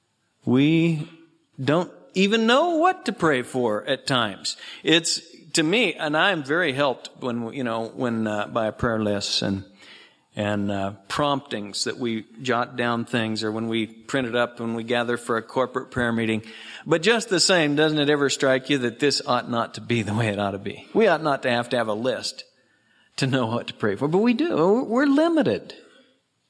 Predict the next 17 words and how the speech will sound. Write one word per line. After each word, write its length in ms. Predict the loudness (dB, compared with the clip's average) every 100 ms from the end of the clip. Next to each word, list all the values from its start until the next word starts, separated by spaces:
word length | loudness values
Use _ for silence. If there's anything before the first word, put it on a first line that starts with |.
| _ 0
We're 140 | 2 2
finite 680 | 0 2 4 6 6 2
intellectually. 880 | 0 2 4 4 2 0 0 0 -4 -16 -20 -6 2
We 120 | 4
don't 180 | 6 4
have 240 | 4 4
all 180 | 4 4
the 80 | 0
facts. 440 | 2 2 2 0
We 140 | 2 4
don't 140 | 4
even 240 | 4 4
know 200 | 4 4
which 220 | 2 -2 0
way 240 | 2 2
to 80 | 2
pray. 280 | 4 2